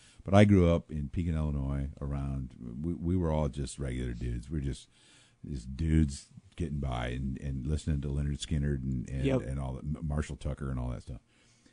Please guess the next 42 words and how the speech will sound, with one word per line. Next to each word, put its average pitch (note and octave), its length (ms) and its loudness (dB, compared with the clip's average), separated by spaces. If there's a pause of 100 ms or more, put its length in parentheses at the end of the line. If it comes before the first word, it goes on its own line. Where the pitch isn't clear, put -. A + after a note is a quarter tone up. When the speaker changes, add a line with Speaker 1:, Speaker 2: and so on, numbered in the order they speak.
(220)
Speaker 1:
And, G2 320 6
and F#2+ 200 4
I F2 120 6
think A#2+ 300 6
that F2 180 2
many F#2 360 10
of D#2+ 440 6
my D2 280 0
friends D2 680 2
who D2+ 100 0
grew D2+ 240 2
up C#2 160 -2
in C#2+ 140 -4
that C2+ 160 -2
environment C2 480 -2
and D#2+ 220 -2
continue G2 480 4
to D2 100 -2
be D2 220 2
in C2+ 100 2
that, D2 280 2 (460)
uh, G#2+ 140 2
kind E3 220 4
of C3+ 40 8
a G#2 80 10
white, D2+ 360 2
uh, D#2 280 2
kind A2+ 160 8
of E2+ 60 10
a C#2+ 80 6
blue D#2+ 320 10
collar E2 340 4
working D#2 360 4
man D2 260 4
thing, B1+ 300 -4 (360)
we C3+ 140 10
don't D#3 260 8
think F#2+ 360 4
we F2 200 4
are D2+ 240 4
influenced D2 800 0
by C#2+ 180 -2